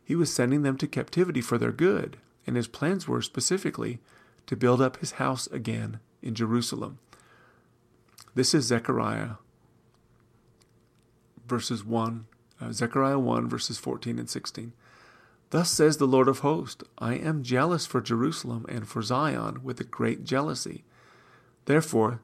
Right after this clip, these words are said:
thus saith the Lord, I am returned to Jerusalem with mercies. My house shall be built in it, saith the Lord of hosts,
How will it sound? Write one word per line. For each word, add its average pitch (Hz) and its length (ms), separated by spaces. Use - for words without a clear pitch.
thus 131 220
saith 117 300
the 123 100
Lord, 139 420
I 120 100
am 135 160
returned 139 440
to 147 100
Jerusalem 120 580
with 123 160
mercies. 139 540
My 127 140
house 127 340
shall 143 200
be 127 120
built 123 320
in 117 120
it, - 240
saith 120 280
the 127 100
Lord 110 200
of 110 120
hosts, 135 440